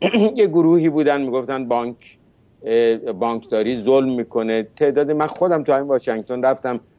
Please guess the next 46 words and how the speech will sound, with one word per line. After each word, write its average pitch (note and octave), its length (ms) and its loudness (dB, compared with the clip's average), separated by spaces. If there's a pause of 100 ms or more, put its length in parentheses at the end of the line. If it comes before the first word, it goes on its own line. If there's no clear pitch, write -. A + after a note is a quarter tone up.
(220)
توی C3 180 2
میدون A#2+ 520 0
بهشون A2+ 340 2
اجازه G#2 360 0
داده G#2+ 240 0
بود A2+ 120 -6
شهرداری A2 520 0
سه B2+ 240 -2
ماه B2 300 -2
بمونن، A2 400 -2
هر B2+ 120 -2
کاری A2+ 320 0 (440)
تو B2+ 80 -6
میدون A#2 380 2
مکفرسن، G2+ 640 -4 (420)
ببینم F3+ 320 2
چند F3+ 380 -4
نفرن. C#3 380 -2
دیدم G#3 280 0
پنجاه D3 420 0
تا D3+ 140 -2
چادر B2+ 460 2 (380)
زدن، A#2+ 460 0
چند C#3 220 -4
تاشون B2+ 260 -4
هم B2+ 100 -2
هوملس A2+ 440 -2
بودن، A2+ 220 -4
چند A#2 220 -4
چون A2+ 180 -10
کشاورز G2+ 600 -2
بودن A2 300 -2 (500)
و A2 100 0
قانوناً D3 540 0
هم D#3 180 -2
بهشون C#3 260 -4
اجازه A#2+ 300 -6
داده C3+ 140 0
بود، C3+ 100 -4
گفته C#3 220 -2
بود C#3 60 -6
هر D3 160 -2
چی C#3 140 -8
دلتون B2 260 -2
می‌خواد A#2 280 -2
اینجا A2+ 360 0